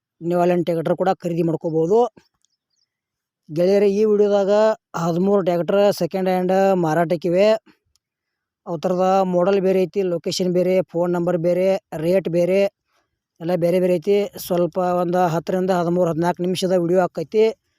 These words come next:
ವಿಡಿಯೋ ಸ್ಕಿಪ್ ಮಾಡದೆ ಎಂಡ್ವರೆಗೆ ವಿಡಿಯೋ ನೋಡ್ರಿ. ಅಷ್ಟು ಮೀರಿ ನಿಮ್ಗೆ ವಿಡಿಯೋ ಅರ್ಥ ಆಗಲಿಲ್ಲ ಅಂದ್ರೆ ಕಾಮೆಂಟ್ ಮಾಡಿರಿ. ರಿಪ್ಲೈ ಮುಖಾಂತರ ನಾವು ನಿಮ್ಗೆ ತಿಳ್ಸೋಕೆ ಗೆಳೆಯರ ಪ್ರಯತ್ನ ಮಾಡ್ತೀವಿ.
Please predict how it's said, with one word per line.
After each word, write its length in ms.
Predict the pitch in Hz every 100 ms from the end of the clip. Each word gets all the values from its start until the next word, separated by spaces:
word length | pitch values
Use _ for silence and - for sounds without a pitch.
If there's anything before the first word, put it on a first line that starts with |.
| - - 180
ವಿಡಿಯೋ 380 | 170 202 220 - _
ಸ್ಕಿಪ್ 380 | - - 202 208
ಮಾಡದೆ 440 | 196 185 180 214 220 -
ಎಂಡ್ವರೆಗೆ 560 | 175 185 190 185 180 190
ವಿಡಿಯೋ 240 | 170 180
ನೋಡ್ರಿ. 460 | 180 185 165 202 220 - _ _ _ _ -
ಅಷ್ಟು 280 | 170 -
ಮೀರಿ 200 | 214 208
ನಿಮ್ಗೆ 360 | 208 208 196 202 202 214 _ _ _ _ _ _ _ _ 175
ವಿಡಿಯೋ 320 | 175 196 202
ಅರ್ಥ 360 | - 170 -
ಆಗಲಿಲ್ಲ 300 | 185 180 185
ಅಂದ್ರೆ 380 | 180 180 208 214
ಕಾಮೆಂಟ್ 360 | - 170 180 175
ಮಾಡಿರಿ. 400 | 175 170 190 208
ರಿಪ್ಲೈ 460 | - 170 160 175
ಮುಖಾಂತರ 640 | 180 175 180 175 151 170 185
ನಾವು 220 | 175 170
ನಿಮ್ಗೆ 360 | 175 175 175 180
ತಿಳ್ಸೋಕೆ 420 | - 165 170 175
ಗೆಳೆಯರ 240 | 175 175 170
ಪ್ರಯತ್ನ 280 | 170 160 170
ಮಾಡ್ತೀವಿ. 560 | 165 151 180 208 233